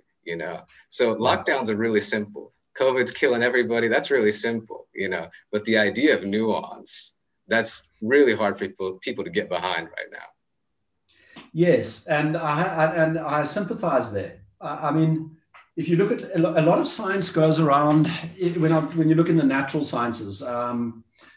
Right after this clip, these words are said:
Speaker 2: the natural history subjects, a lot of it goes around trying to grapple with, um, two problems, complexity and continua.
Speaker 1: Hmm.
Speaker 2: So we, the first thing you do when you come to a new biome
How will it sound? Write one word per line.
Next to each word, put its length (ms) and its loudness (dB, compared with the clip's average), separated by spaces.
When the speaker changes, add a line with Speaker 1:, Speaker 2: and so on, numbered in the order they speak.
Speaker 2:
the 60 -10
natural 320 -2
history 480 -4
subjects, 760 -8
a 60 -2
lot 160 4
of 120 0
it 140 -10
goes 320 2
around 580 -2
trying 400 -2
to 440 4
grapple 340 2
with, 500 -2
um, 680 -4
two 220 0
problems, 420 -2
complexity 720 -4
and 300 -4
continua. 640 0
Speaker 1:
Hmm. 160 -8
Speaker 2:
So 720 2
we, 320 4
the 100 0
first 280 2
thing 140 4
you 120 4
do 440 4
when 180 2
you 100 4
come 260 -2
to 180 -2
a 60 0
new 640 2
biome 680 -2